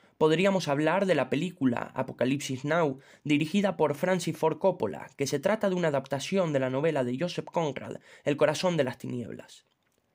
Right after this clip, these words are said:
En esta última vemos cómo el protagonista se embarca en una expedición por el río Congo del siglo diecinueve con el objetivo de encontrar al legendario jefe de una expedición de marfil apellidado Kurtz. La película de Coppola, por su parte,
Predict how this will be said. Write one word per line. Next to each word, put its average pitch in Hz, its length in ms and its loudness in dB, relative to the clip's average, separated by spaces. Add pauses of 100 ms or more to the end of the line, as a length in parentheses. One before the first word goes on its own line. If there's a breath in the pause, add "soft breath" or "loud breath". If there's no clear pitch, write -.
(140)
En 160 120 0
esta 156 200 0
última 131 540 0
vemos 147 300 0
cómo 156 240 0
el 127 80 -2
protagonista 127 640 -2
se 127 120 -6
embarca 160 340 0
en 151 80 -2
una 160 100 -2
expedición 139 580 -2
por 127 140 -2
el 123 120 -4
río 147 280 0
Congo 139 320 -2
del 110 160 -4
siglo 175 280 -4
diecinueve 151 720 -2 (360 loud breath)
con 160 160 2
el 156 80 2
objetivo 196 440 0
de 202 100 0
encontrar 165 580 -2
al 135 120 0
legendario 151 600 -2
jefe 170 340 -4
de 139 60 -4
una 139 120 -4
expedición 135 520 -4
de 160 60 -2
marfil 139 600 -4
apellidado 131 640 0
Kurtz. - 460 -6 (960)
La 143 200 -2
película 156 380 2
de 123 140 -4
Coppola, 202 460 0
por 135 120 -2
su 123 200 -10
parte, 135 480 -2